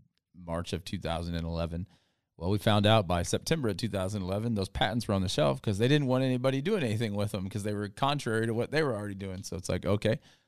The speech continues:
that doesn't work. Now what can we do?" And so I think we pivoted six times in that business before we figured out the thing that actually worked. Um, and so it, it just, it takes time. It takes time and some pivots, just like a startup.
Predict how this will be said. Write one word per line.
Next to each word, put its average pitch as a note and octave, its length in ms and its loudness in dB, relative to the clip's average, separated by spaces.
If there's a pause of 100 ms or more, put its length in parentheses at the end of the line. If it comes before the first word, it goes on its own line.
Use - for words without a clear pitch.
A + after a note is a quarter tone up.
that G2 120 0
doesn't G#2 240 2
work. C#2+ 280 -6
Now G2 240 2
what G2 160 0
can F2 140 -2
we F2 100 -2
do?" E2+ 260 -6
And F2 160 -8
so E2+ 340 -2
I - 60 -4
think - 220 -6
we A#2 80 -2
pivoted F#2 400 4
six - 260 -6
times G2 340 2
in E2+ 80 -2
that D#2+ 160 0
business F2 440 -2 (420)
before G2 240 0
we F#2 80 2
figured F2+ 320 0
out F2 220 -4
the F#2 100 -2
thing G2+ 360 -4
that E2+ 120 -4
actually D#2+ 380 -6
worked. E2+ 440 -2 (380)
Um, D#2+ 540 -6
and F2 180 -4
so E2 320 -2 (420)
it, - 280 -8
it F#2 60 -6
just, G#2 360 -6 (180)
it G2 80 -14
takes C#3+ 220 -2
time. C3+ 400 -2 (160)
It - 40 -18
takes G#2+ 140 -8
time A2+ 280 2
and A2 80 -2
some A2+ 120 -8
pivots, A2+ 400 2
just - 180 2
like C#3+ 100 2
a C#3 40 -2
startup. G2 400 2